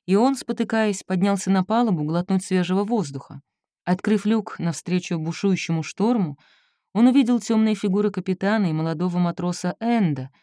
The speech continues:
болтливого крикуна, который уже всем изрядно надоел. Они сцепились в схватке у самой кормы. Капитан держал Энда за горло. Вой ветра перекрывал все звуки, и несколько долгих минут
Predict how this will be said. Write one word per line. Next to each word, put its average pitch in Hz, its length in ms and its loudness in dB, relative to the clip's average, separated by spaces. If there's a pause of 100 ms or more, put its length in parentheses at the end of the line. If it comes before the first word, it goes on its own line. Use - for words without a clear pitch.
(240)
болтливого 233 580 2
крикуна, 202 580 0 (360)
который 180 400 0
уже 180 200 -2
всем 180 300 2
изрядно 170 400 0
надоел. 170 580 -2 (520)
Они 247 180 6
сцепились 226 500 0
в - 60 -14
схватке 190 680 -2
у 165 60 -10
самой 165 560 -2
кормы. 139 560 -6 (880)
Капитан 226 380 4
держал 202 480 2
Энда 175 540 2 (260)
за 165 180 -6
горло. 165 460 -4 (580)
Вой 269 200 8
ветра 262 360 4
перекрывал 208 560 2
все 170 200 -4
звуки, 151 520 -6 (500)
и 185 80 2
несколько 196 480 2
долгих 185 460 0
минут 185 360 0